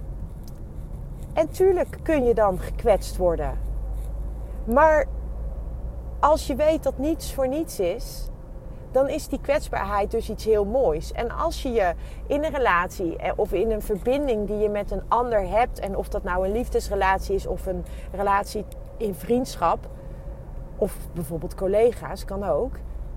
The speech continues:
Door verbinding, door een, door, door kwetsbaarheid ontstaat verbinding. Want die kwetsbaarheid, die zorgt ervoor dat iemand jou beter leert kennen. En die kwetsbaarheid, die zorgt ervoor dat jij, eh,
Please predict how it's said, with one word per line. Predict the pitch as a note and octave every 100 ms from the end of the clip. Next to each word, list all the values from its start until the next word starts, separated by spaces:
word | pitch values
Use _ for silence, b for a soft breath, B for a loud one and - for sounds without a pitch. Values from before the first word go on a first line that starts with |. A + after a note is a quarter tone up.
| - -
Door | A3 A3+
verbinding, | - F#3 D#3 A#3+ D#4 D#4+ D#4+ E4+ G4 - - - - - - - -
door | F#3+ A#3+ A3+ -
een, | G#3 -
door, | F#3 A#3 F#3 - -
door | E3+ G3 F3+
kwetsbaarheid | - C4+ F4+ D4 C#4+ A3 G#3+ A3+ -
ontstaat | A#3+ - A#3 E3 D#3+
verbinding. | - E3 D4+ F#4+ F3+ D3 D3 - - B B B B - -
Want | A#3+ C4
die | C#4
kwetsbaarheid, | - D4+ F#4 - A3+ F#3 E3 F3+ F3+
die | E4+
zorgt | - D#4 B3+ -
ervoor | - E3 F3 A3 E4 B B
dat | - D#4+
iemand | F#4+ F4+ C#4+ A#3
jou | G#3 F#3
beter | F3 F3 E3+
leert | F3+ F3+ F#3
kennen. | - G4+ C4+ C#3 D3+ - - - B B B
En | D4
die | C4 D#4
kwetsbaarheid, | E4 F4+ - A#3 F3+ F#3+ -
die | C#4+
zorgt | C#4 C4+ -
ervoor | F#3+ - D#3 E3+ B3+ - B B
dat | C4+ D#4
jij, | A3 E3+ E3 F3 -
eh, | -